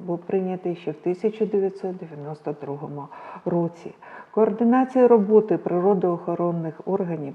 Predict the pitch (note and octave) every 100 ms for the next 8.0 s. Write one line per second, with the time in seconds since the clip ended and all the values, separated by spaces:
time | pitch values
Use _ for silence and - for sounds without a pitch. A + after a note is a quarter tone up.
0 | - F#3 - G3+ G3+ A#3 A#3 A3 - -
1 | G3+ G3 F#3 F3+ G3 F#3+ F3+ - G3+ G#3+
2 | G#3 F3+ F3 F3 D#3+ - D#3+ D#3 D3 -
3 | F3 F#3+ G3 F#3+ - F#3 G3+ - - -
4 | E3 G3 G3 G#3+ G3+ G#3 G#3 G3 G3 -
5 | E3 D3 - - - F3+ G#3 G3 D3+ D3
6 | - - - - - - - - - F3
7 | F3 E3+ - G3 F#3 - F3 F3+ F3